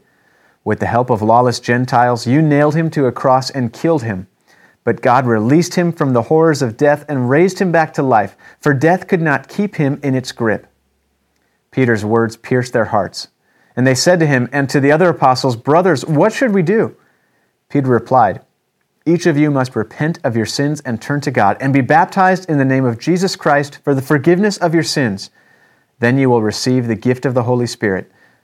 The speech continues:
This promise is to you, to your children, and to those far away, all who have been called by the Lord our God."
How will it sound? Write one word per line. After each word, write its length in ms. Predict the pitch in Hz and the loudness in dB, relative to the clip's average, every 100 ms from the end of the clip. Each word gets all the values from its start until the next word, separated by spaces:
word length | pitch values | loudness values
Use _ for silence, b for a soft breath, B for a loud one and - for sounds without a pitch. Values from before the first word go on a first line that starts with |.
| _ | _
This 160 | - 113 | -6 -6
promise 400 | - 147 160 - | 0 0 0 0
is 140 | 135 | -2
to 100 | - | 0
you, 380 | 113 139 180 196 | 2 4 4 2
to 160 | 190 127 | 0 0
your 100 | 117 | 0
children, 460 | - 165 160 175 | 0 -2 0 -2
and 160 | 139 127 | -2 -4
to 80 | 120 | -2
those 240 | 117 110 | -2 -2
far 260 | - 147 156 | 0 0 2
away, 380 | 151 127 107 - _ _ _ _ - | 2 0 -2 -8 _ _ _ _ 0
all 260 | 131 151 | 2 2
who 100 | 151 | 2
have 100 | 143 | 0
been 180 | 123 110 | -2 -4
called 440 | - 117 95 85 - _ _ - | -2 0 0 -2 -14 _ _ -4
by 100 | 110 | -2
the 60 | |
Lord 380 | 98 117 110 85 - | -2 -2 -2 -4 -6
our 240 | 98 92 | -6 -6
God." 360 | 95 92 87 | -4 -4 -4